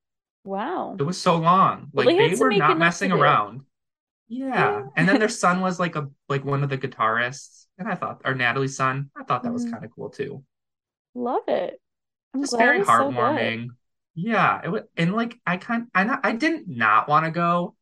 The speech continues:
Speaker 2: but, like, I had worked all day,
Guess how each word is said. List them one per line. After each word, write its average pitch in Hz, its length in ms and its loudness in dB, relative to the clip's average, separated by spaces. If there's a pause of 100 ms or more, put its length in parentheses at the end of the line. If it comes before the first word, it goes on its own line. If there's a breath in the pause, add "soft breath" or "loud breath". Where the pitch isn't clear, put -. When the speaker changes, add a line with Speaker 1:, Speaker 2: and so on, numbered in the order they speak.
(320)
Speaker 2:
but, 139 520 2 (540)
like, 151 260 -4
I 160 80 0
had 175 100 -2
worked 123 420 -2
all 131 200 4
day, 127 540 -2